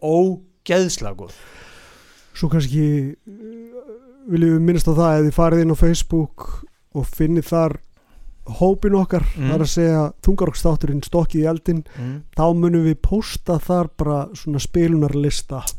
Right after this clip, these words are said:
Speaker 1: Já, einmitt, þessi
Speaker 2: Það er ekki
Speaker 1: lög öll
Speaker 2: langbest.
Speaker 1: fara þangað inn og hann er nú þegar kominn inn á síðuna, endilega, eh, s-, skoðið hann og, og endilega segja okkur hvað ykkur bæði finnst um plöturnar sem við erum að fjalla um, hvað ykkur finnst um okkar svona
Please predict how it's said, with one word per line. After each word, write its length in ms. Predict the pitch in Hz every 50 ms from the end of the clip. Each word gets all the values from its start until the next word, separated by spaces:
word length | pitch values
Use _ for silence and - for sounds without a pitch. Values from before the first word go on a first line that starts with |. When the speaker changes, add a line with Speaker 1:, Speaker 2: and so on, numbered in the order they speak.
| - -
Speaker 1:
Já, 240 | - 147 123 107 101 - -
einmitt, 240 | 131 131 123 117
þessi 160 | - 151 143 160
Speaker 2:
Það 0 |
er 40 |
ekki 60 | - -
Speaker 1:
lög 120 | - -
öll 100 | - 170 156 151
Speaker 2:
langbest. 100 | 151 -
Speaker 1:
fara 300 | - 175 170 165 165 156
þangað 340 | 160 156 151 156 151 143
inn 180 | 143 151 156 - - - - - - - - - _ -
og 220 | - 139 143 139
hann 200 | 135 143 147 147
er 140 | 156 156 156
nú 100 | 151 160 147
þegar 280 | - 180 170 160 147 -
kominn 240 | - 151 151 143 143
inn 80 | 135
á 60 | 131 117
síðuna, 400 | - 156 151 170 190 202 208 170
endilega, 540 | 151 151 175 160 151 151 147 127 90 85 85
eh, 360 | - - - - - - - -
s-, 140 | - - -
skoðið 320 | - - - - 185 202 175
hann 240 | 180 139 135 139 -
og, 300 | - 139 147 147 139 - - - _ _ _ _ _ _ -
og 120 | 135 135 143
endilega 340 | 165 196 180 - 208 202 185
segja 220 | - 202 208 233 220
okkur 140 | 190 196 -
hvað 200 | - 208 196 180
ykkur 140 | - 175 - _ _ _ -
bæði 260 | 156 185 214 202 190
finnst 360 | - 208 208 208 185 - -
um 80 | 185 180
plöturnar 480 | - 196 196 196 196 - 170 160 151
sem 120 | - 165 147
við 40 | 156
erum 160 | 160 156 156
að 40 | - -
fjalla 300 | 151 143 - - 123 117
um, 120 | 117 131 139
hvað 220 | - - 156 156 160
ykkur 120 | - 165
finnst 240 | - 175 160 - -
um 80 | 160 - _
okkar 520 | - 156 165 - 127 - - - 170 139
svona 360 | - - 147 135 131 127 123